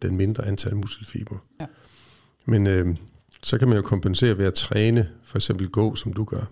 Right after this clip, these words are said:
Speaker 2: Mm.
Speaker 1: for stadigvæk at styrke muskelfibermængden. Så, øh, og det generelle trænings-, øh,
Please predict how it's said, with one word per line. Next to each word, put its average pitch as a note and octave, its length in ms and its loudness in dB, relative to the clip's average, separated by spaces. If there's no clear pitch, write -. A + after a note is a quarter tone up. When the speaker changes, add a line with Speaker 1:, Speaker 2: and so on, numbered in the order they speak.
Speaker 2:
Mm. E3 220 -6
Speaker 1:
for - 120 -4
stadigvæk G2 440 0
at F#2 160 -4
styrke G#2+ 300 2
muskelfibermængden. F#2+ 960 -4
Så, - 200 -4
øh, F#2 360 -2
og - 120 -14
det G#2+ 80 0
generelle G#2+ 360 4
trænings-, A2 580 4
øh, F2+ 240 2